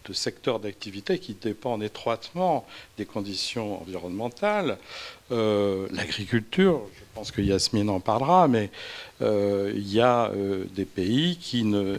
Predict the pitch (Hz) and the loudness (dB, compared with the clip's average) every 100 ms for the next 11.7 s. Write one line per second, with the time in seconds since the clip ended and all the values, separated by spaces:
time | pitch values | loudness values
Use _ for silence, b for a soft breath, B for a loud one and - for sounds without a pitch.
0 | 95 - 101 101 - 117 98 117 - 147 | -8 -4 0 0 0 -2 0 0 0 -2
1 | - 113 - - 160 160 - - 104 104 | 0 -2 -2 2 2 2 0 0 2 0
2 | 101 - 185 208 - B B B B B | -2 4 4 4 -2 B B B B B
3 | B B B - - 123 113 113 107 101 | B B B -10 2 6 6 6 6 4
4 | 101 101 - - 101 101 - - 104 - | 4 2 0 -2 -2 0 -2 0 0 2
5 | 135 120 101 92 90 90 85 98 107 139 | 2 2 2 0 0 -2 0 0 4 6
6 | 214 202 117 104 98 95 98 92 98 90 | 6 6 6 6 4 0 -4 -2 0 0
7 | 120 117 98 92 85 85 98 87 - 110 | -2 0 -4 -6 -8 -8 -4 0 0 0
8 | - 104 - - 110 98 85 - 101 101 | 4 4 6 4 4 4 -2 2 4 6
9 | 117 104 98 - - - 123 - 117 117 | 4 0 -2 -2 -2 0 0 0 4 6
10 | 143 190 - - B B B B B B | 6 4 -2 -8 B B B B B B
11 | - 113 113 110 110 107 110 | 4 8 10 8 8 8 6